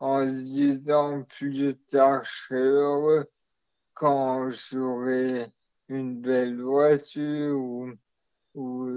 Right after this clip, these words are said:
une belle relation amoureuse ou je ne sais quoi. »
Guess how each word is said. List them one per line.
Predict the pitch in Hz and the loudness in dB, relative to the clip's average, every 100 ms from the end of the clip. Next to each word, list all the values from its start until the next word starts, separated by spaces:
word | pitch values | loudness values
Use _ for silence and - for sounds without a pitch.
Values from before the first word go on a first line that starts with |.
| 123 117 - - - | -8 -10 -16 -18 -12
une | 135 139 135 | -8 -6 -2
belle | 135 139 131 131 | 4 6 6 2
relation | 123 117 131 135 131 131 131 131 - 135 135 143 | -2 -2 0 2 2 2 2 -2 -8 -6 -2 -4
amoureuse | 143 147 143 143 143 135 127 | -4 -2 0 2 2 0 -4
ou | 135 131 | -6 -6
je | 123 123 135 135 | -8 -6 -4 -4
ne | 131 | -6
sais | - - 127 | -8 -2 -2
quoi. » | - - 120 110 | -2 -4 -2 -2